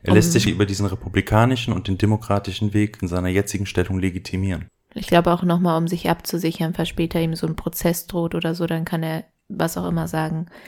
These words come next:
Speaker 1: Also ich glaub, das interessiert den
Speaker 2: Ja,
Speaker 1: nicht so
Speaker 2: aber
Speaker 1: der
Speaker 2: ich meine auch in heutiger Zeit, ja, die haben mich ja gewählt, so ich hab mich ja jetzt nicht selbst ernannt, in Anführungsstrichen, sowas.
Speaker 1: Mhm.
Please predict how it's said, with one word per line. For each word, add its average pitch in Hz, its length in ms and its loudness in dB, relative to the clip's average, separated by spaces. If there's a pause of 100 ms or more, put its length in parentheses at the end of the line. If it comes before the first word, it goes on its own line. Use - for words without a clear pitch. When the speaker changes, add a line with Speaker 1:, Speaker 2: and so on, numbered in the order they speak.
Speaker 1:
Also - 100 -8
ich - 80 -10
glaub, - 240 -6
das - 180 -2
interessiert 85 460 -4
den 87 420 -4
Speaker 2:
Ja, 165 420 4
Speaker 1:
nicht 170 80 2
so - 40 0
Speaker 2:
aber 175 120 2
Speaker 1:
der 156 80 4
Speaker 2:
ich - 120 -4
meine 165 240 4
auch 170 140 0
in 175 100 0
heutiger 175 460 0
Zeit, 180 280 -6
ja, 165 120 0
die 170 200 0
haben 175 200 2
mich 175 200 -2
ja 175 120 -2
gewählt, 190 580 0
so 175 120 -6
ich 170 200 -2
hab 165 140 -2
mich 165 160 -4
ja 170 60 0
jetzt 165 260 -2
nicht 165 140 -6
selbst 202 420 0
ernannt, 175 400 -2
in 160 80 -6
Anführungsstrichen, 160 920 -4 (280)
sowas. 170 520 -4 (180)
Speaker 1:
Mhm. 98 340 -4